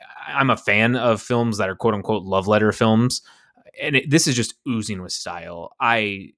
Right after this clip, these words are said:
eat this shit up. And Wes Anderson is a master of mise en garde. I, I absolutely love this movie, and I, I think it, it ranks pretty high for me. So, and we'll, we'll discuss those later on in, in a, in a further question. But,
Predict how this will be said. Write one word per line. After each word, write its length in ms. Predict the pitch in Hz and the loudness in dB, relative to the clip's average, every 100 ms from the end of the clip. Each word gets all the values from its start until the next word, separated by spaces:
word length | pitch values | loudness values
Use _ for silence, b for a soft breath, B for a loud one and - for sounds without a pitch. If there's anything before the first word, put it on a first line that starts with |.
| _ | _
eat 180 | 131 110 | -14 -12
this 120 | 107 | -10
shit 240 | - - 95 | -8 -8 -8
up. 200 | 90 - | -8 -8
And 220 | 113 107 | -6 -2
Wes 220 | 139 160 | 0 2
Anderson 340 | 135 127 123 107 | 2 0 0 -2
is 100 | 95 | -2
a 40 | |
master 460 | 92 92 92 - 98 | -4 -2 -2 -4 -4
of 80 | |
mise 180 | 92 90 | -4 -8
en 140 | 90 87 | -10 -10
garde. 420 | 90 90 87 - _ | -8 -8 -10 -14 _
I, 300 | - 110 95 92 _ _ - - _ | -4 -2 -2 -8 _ _ -20 -20 _
I 140 | 151 143 | -4 2
absolutely 460 | 143 131 139 113 | 2 2 2 2
love 120 | 101 98 | 0 -2
this 140 | - | -6
movie, 300 | 98 95 95 | -8 -8 -8
and 160 | 95 87 | -8 -8
I, 160 | 98 | -8
I 80 | 101 | -8
think 300 | - 98 - - B B B | -10 -12 -14 -20 B B B
it, 120 | 143 | -2
it 140 | 151 147 | 2 4
ranks 260 | 143 131 | 4 0
pretty 240 | - 147 104 | 0 0 0
high 200 | 92 87 | -2 -6
for 140 | 90 | -14
me. 240 | 87 80 - | -18 -20 -20
So, 260 | - - - _ | -20 -20 -20 _
and 120 | - 113 | -4 2
we'll, 180 | 120 | 2
we'll 180 | 123 139 | 6 6
discuss 340 | 127 - 110 - | 6 2 -2 -2
those 200 | 95 87 | -6 -6
later 300 | 85 85 85 | -10 -10 -12
on 140 | 87 | -12
in, 160 | 87 90 | -12 -6
in 140 | 110 | -6
a, 40 | |
in 160 | 107 127 | -2 0
a 80 | 107 | 0
further 440 | - 151 107 90 | 6 8 8 2
question. 580 | - - - - 98 127 - | -6 -14 -12 -10 -8 -6 0
But, 220 | 104 | 0